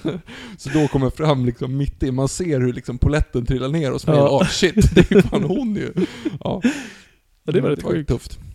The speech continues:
Speaker 2: Mm.
Speaker 1: Men han dog ju för, ja, shit, han dog ju för fyrtio, han dog sjuttiotre, sjuttiofyra,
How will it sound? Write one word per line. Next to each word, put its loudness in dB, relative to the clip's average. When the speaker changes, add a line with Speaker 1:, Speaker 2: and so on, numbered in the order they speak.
Speaker 2:
Mm. 2
Speaker 1:
Men 4
han -2
dog -2
ju -4
för, -8
ja, -16
shit, -10
han -6
dog 0
ju -8
för -18
fyrtio, -6
han -4
dog 0
sjuttiotre, -6
sjuttiofyra, -8